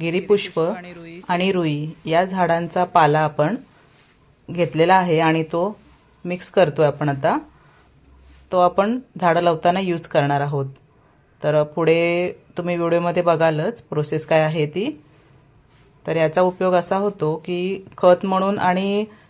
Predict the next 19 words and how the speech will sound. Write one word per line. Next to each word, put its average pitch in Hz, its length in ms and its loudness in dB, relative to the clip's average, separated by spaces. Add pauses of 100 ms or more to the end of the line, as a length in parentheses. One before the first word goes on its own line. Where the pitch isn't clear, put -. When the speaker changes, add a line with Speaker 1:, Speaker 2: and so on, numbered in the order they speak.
(160)
Speaker 1:
जंतुनाशक 196 640 2
म्हणून 190 240 -2
सुद्धा 196 420 0 (580)
या 170 100 4
पाल्याचा 156 420 4
उपयोग 160 340 0
आपल्याला 156 300 -2
होतो. 160 540 -4 (560)
म्हणजे 165 360 -2
जसं 160 280 -2
की, 170 300 -6 (220)
अ, 156 60 -6 (400)
मुंग्या 165 340 4
लागतात 147 400 0 (180)
कधी 147 380 -6 (200)
मुळांना 147 480 0
झाडांच्या, 139 540 -2
तर 156 180 -2
त्या 160 280 -4